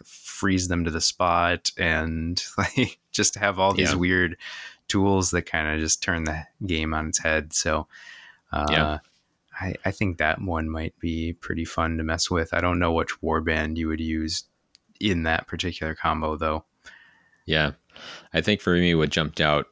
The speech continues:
Speaker 2: in the, possibly the current meta is maybe a Daring Delvers. Um, if you've got the restricted space, then, uh, picking up Sudden Demise with all the, all the pings that you're gonna have access to is, uh,
Speaker 1: Yeah.
Speaker 2: a big deal.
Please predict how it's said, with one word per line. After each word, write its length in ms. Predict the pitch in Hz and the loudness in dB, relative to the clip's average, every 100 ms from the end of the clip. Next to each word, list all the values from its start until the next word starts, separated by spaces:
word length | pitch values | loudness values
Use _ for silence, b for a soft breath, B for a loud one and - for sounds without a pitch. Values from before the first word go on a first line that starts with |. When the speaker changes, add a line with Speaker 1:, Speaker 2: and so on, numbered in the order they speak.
| _ | _
Speaker 2:
in 240 | 76 71 71 | -2 0 2
the, 300 | 69 67 - - - | 2 0 -2 -12 -4
possibly 340 | 78 78 - | 0 0 0
the 80 | 65 | -2
current 280 | 67 71 65 | -2 -2 0
meta 240 | 65 69 67 | 0 0 2
is 320 | 65 64 - | 2 2 0
maybe 240 | 67 69 | 0 0
a 40 | 65 | 0
Daring 380 | 65 69 69 69 | 0 0 0 0
Delvers. 680 | 67 67 69 69 67 - - | 0 2 2 2 4 2 0
Um, 420 | - - - 64 - - B B | -4 -2 -2 -4 -8 -12 B B
if 140 | 73 | -6
you've 80 | - | -2
got 140 | 71 | -2
the 100 | - | -2
restricted 500 | 71 73 - 71 64 | 0 0 0 -2 0
space, 460 | - 64 65 - - | 0 2 2 2 2
then, 340 | 67 64 65 - B B B B - | 0 -2 -2 -6 B B B B -4
uh, 260 | 65 65 - - - - | 0 0 -2 -6 -20 -8
picking 320 | - 73 69 | -4 -2 0
up 180 | 67 - | -2 0
Sudden 240 | - 73 67 | 0 0 0
Demise 520 | 67 67 67 71 - | 0 2 2 2 2
with 160 | 69 - | 0 0
all 120 | 67 | 0
the, 260 | 67 65 65 - B B B B - | 2 0 -2 -12 B B B B -2
all 120 | 80 | 0
the 60 | 78 | 0
pings 360 | - 80 71 | 0 0 2
that 100 | - | 2
you're 140 | 64 73 | 4 2
gonna 120 | 73 | 2
have 120 | 69 | 2
access 400 | 69 67 - 67 | 2 0 0 0
to 360 | - 69 67 67 - | 2 2 2 2 -2
is, 380 | - 69 67 - 110 | -2 2 4 4 4
uh, 20 | |
Speaker 1:
Yeah. 440 | 65 - 92 92 | 4 6 6 4
Speaker 2:
a 20 | 90 | 4
big 180 | 65 | 2
deal. 340 | - 71 69 | 2 2 2